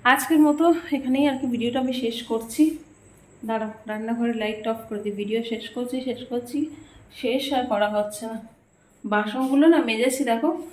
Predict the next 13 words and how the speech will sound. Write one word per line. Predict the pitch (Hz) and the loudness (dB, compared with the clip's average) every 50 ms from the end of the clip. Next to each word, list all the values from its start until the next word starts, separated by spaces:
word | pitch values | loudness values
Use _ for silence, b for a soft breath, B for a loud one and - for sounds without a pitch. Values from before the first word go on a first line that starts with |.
| - - - | -20 -20 -16
শুকিয়ে | - - - 254 240 - - 277 294 294 277 | -14 -6 -4 -2 -2 2 4 6 6 6 6
গেছে, | 233 196 175 165 - - - 190 - - - _ _ _ _ _ _ _ _ _ _ _ _ | 4 2 0 -2 -4 -8 -10 -12 -12 -14 -20 _ _ _ _ _ _ _ _ _ _ _ _
মানে | 220 208 208 208 202 | -8 -6 -6 -6 -4
জলটা | 196 214 208 214 226 226 269 262 | -2 -2 -2 0 0 0 0 0
যে | 262 285 269 | 2 2 0
ঝরা | - 196 202 214 240 269 262 | -2 -2 -2 0 0 0 -2
সেটা | 269 269 247 254 214 | -2 -4 -2 -2 0
ঝরে | 208 208 202 208 214 208 | 2 2 2 0 0 -2
গেছে। | 196 196 - 202 | -2 -4 -4 -6
বর্ষাকাল | 196 196 202 208 208 - 269 262 277 269 269 285 | -4 -2 -2 -2 -2 -2 -2 -2 0 2 4 4
হলে | 285 285 285 | 4 4 4
এটা | 285 294 294 - | 2 0 -2 -2
কত | 240 214 - | -4 -4 -2